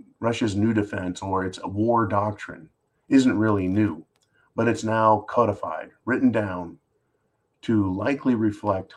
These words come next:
long-term practices and strategies for Russia and its allies.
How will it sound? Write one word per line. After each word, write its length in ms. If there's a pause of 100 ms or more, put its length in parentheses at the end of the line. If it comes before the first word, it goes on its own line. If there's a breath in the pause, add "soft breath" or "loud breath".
long-term 640
practices 920
and 120
strategies 760
for 260
Russia 640
and 160
its 160
allies. 720